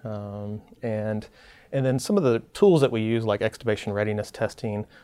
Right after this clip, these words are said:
um, are less predictive in the more complex patients. And that's the ones we're often worried about,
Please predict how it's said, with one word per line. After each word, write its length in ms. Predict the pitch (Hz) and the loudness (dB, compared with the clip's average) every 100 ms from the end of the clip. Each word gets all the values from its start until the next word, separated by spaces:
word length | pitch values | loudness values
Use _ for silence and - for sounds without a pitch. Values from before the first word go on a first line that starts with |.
| _ | _
um, 260 | 110 104 104 | -8 -6 -6
are 120 | - 120 | -4 0
less 280 | 117 156 - | 2 0 0
predictive 600 | - 120 123 - 113 113 | -4 0 0 0 -2 0
in 100 | 107 | -4
the 60 | |
more 160 | 107 107 | -2 -2
complex 480 | - 104 - 104 - | -2 -4 -2 -6 -4
patients. 500 | - 139 - - - | -4 -4 -6 -12 -10
And 80 | 107 | -8
that's 200 | 110 - | -8 -6
the 60 | |
ones 220 | 117 107 | -6 -6
we're 160 | 107 104 | -4 -2
often 340 | 107 - 104 | -2 -4 -8
worried 280 | 101 107 110 | -6 -4 -4
about, 400 | 101 98 101 - | -4 -6 -8 -10